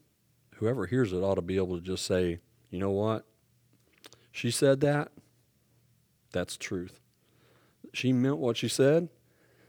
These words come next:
I, I can put my, I can put my seal on it. When he says yes, he means yes, and it will be done." That's how our contemporaries should see us. Now,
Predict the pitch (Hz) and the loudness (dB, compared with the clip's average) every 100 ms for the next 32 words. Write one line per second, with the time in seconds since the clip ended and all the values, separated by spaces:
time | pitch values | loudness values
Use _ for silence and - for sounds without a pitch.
0 | _ _ _ _ _ _ _ _ _ - | _ _ _ _ _ _ _ _ _ -4
1 | 95 92 _ _ - 110 - 95 131 143 | -2 -2 _ _ -6 -4 -4 -2 -2 0
2 | 127 131 117 - - 95 98 143 127 117 | 0 0 -2 -8 -14 -10 -6 -6 -6 -6
3 | 120 107 92 85 80 - - _ _ _ | -2 -2 -2 -6 -10 -16 -20 _ _ _
4 | _ _ _ _ _ _ _ _ - 98 | _ _ _ _ _ _ _ _ -8 -2
5 | 120 127 139 127 113 113 120 120 - 110 | -2 0 0 0 0 0 0 -4 -4 -2
6 | 110 104 87 80 67 - 90 90 95 92 | -2 -2 -4 -6 -8 -12 -10 -8 -6 -6
7 | 95 92 87 71 - _ _ _ _ _ | -6 -8 -10 -14 -18 _ _ _ _ _
8 | _ - - _ 92 107 135 202 - 98 | _ -20 -20 _ -4 0 0 0 -2 -2
9 | 90 92 104 117 _ _ _ _ - 123 | -2 -4 -6 -10 _ _ _ _ 0 2
10 | 139 98 90 160 185 92 87 98 - 95 | 2 -4 0 0 0 -4 -4 -4 -8 -10
11 | - 151 170 - - - - _ _ _ | -4 -2 -4 -8 -14 -16 -16 _ _ _
12 | _ _ _ _ _ - _ _ 104 107 | _ _ _ _ _ -20 _ _ 0 2
13 | 95 90 82 | 2 -2 -4